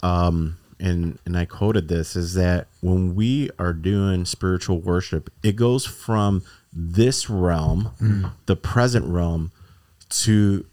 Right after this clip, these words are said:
Speaker 1: the spiritual realm, that other realm where God, the realm where God sits
Speaker 2: Yeah.
Speaker 1: at his throne, that it's, it's taken from this physical place that we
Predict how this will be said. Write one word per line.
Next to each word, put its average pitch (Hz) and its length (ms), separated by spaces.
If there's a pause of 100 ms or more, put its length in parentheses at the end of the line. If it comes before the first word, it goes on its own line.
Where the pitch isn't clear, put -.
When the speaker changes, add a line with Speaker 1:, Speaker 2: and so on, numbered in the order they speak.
(160)
Speaker 1:
the 98 220
spiritual 104 680
realm, 78 320
that 95 240
other 104 220
realm 90 380
where 80 100
God, 87 300
the 95 160
realm 104 280
where 90 140
God 90 340
sits - 560
Speaker 2:
Yeah. 104 240
Speaker 1:
at 87 60
his - 160
throne, 92 460 (440)
that 98 340 (120)
it's, - 320 (160)
it's - 240
taken 123 500
from 95 540
this 110 360
physical 135 680
place 101 420
that 95 100
we 87 160